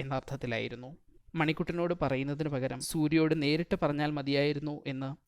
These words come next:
സൂര്യ ഇതിലൂടെ നോബിയോട് പറയുക തന്നെയായിരുന്നു. സിനിമ, ടെലിവിഷൻ, നവമാധ്യമങ്ങൾ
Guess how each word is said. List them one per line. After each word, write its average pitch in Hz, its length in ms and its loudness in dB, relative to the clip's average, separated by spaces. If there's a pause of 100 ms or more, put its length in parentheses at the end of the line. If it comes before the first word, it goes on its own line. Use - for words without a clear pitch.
(280)
സൂര്യ 151 300 -2 (120)
ഇതിലൂടെ 139 340 -2 (120)
നോബിയോട് 135 400 -6
പറയുക 139 420 2
തന്നെയായിരുന്നു. 120 580 -6 (460)
സിനിമ, 202 340 2 (120)
ടെലിവിഷൻ, 147 640 0
നവമാധ്യമങ്ങൾ 135 760 0